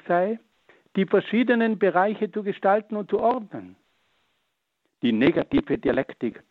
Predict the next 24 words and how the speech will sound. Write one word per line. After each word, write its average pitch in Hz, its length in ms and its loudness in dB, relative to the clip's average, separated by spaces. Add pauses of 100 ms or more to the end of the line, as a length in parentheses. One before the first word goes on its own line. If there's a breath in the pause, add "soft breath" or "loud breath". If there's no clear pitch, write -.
(440 soft breath)
wurde 160 400 2
von 170 200 -2
den 160 180 0
Studenten 165 540 -2
der - 120 0
achtundsechziger 165 960 -2
Revolte 165 440 0
begeistert 208 800 -2
aufgenommen. 117 800 -4 (760 soft breath)
Sie 165 120 2
gingen 214 280 2
nun 196 180 0
daran, 190 380 0
im 175 300 0
Sinne 202 240 2
der 170 100 4
negativen 185 640 -2
Dialektik 185 640 0 (320 soft breath)
die 165 80 0
kapitalistische 185 1160 -2
und 180 180 -2
bürgerliche 190 500 2
Gesellschaft 175 600 0
abzubauen. - 800 -4